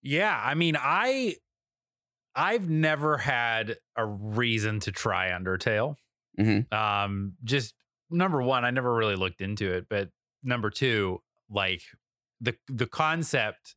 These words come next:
Speaker 1: usually has to be, you know, pretty on point for me to, in order to, um, engage with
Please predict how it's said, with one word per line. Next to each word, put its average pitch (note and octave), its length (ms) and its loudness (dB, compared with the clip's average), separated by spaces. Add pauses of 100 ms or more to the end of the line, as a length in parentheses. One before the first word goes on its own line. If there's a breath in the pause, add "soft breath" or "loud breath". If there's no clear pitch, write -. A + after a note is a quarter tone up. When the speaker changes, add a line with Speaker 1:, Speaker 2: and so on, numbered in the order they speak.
Speaker 1:
usually A2+ 440 0
has G#2 320 -2
to G#2+ 80 -6
be, G2 480 -4 (1800)
you A2 80 -2
know, G2 60 -2
pretty C3+ 240 0
on A2 160 0
point G#2+ 400 -4
for A2 140 -6
me F2+ 400 -4
to, - 200 -6
in A2 220 -4
order F#2+ 260 -2
to, F#2 720 -2 (200)
um, F2+ 520 -2
engage G#2+ 540 -2
with F#2+ 480 -2